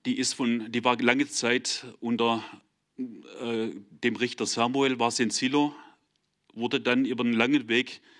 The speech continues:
hochgebracht nach Jerusalem, die Stadt Davids sozusagen. Und interessant ist, dass dann sogar dieser Ussa hieß, der, einer Knecht, wollte die Bundeslade noch festhalten, als er runterrutschte vom Wagen, hat sie festgehalten und wurde von Gott sofort gefällt und niedergestreckt.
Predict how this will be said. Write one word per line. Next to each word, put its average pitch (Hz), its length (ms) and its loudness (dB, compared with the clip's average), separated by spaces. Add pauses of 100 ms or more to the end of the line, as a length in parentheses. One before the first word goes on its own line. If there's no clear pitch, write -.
(140)
hochgebracht 127 460 0
nach 123 140 2
Jerusalem, 113 600 2
die 101 60 -2
Stadt 113 260 -2
Davids 113 300 0
sozusagen. 101 600 -2 (2000)
Und 127 120 0
interessant 127 440 2
ist, 147 280 -2
dass 123 180 -2
dann 120 280 2 (320)
sogar 117 220 2
dieser 117 340 0
Ussa 143 300 2
hieß, 127 240 0
der, 123 340 0
einer 117 200 2
Knecht, - 640 -2
wollte 123 240 2
die 117 80 0
Bundeslade 127 480 0
noch 117 100 0
festhalten, 127 400 0
als 123 160 0
er 120 80 -2
runterrutschte 135 480 -4
vom 113 180 -2
Wagen, 120 320 2 (520)
hat 120 120 -6
sie - 100 -6
festgehalten 127 640 0
und 113 180 -2
wurde 120 160 0
von 113 160 -2
Gott 113 180 0
sofort - 300 -4
gefällt 113 300 -2
und 113 80 -2
niedergestreckt. 110 760 -2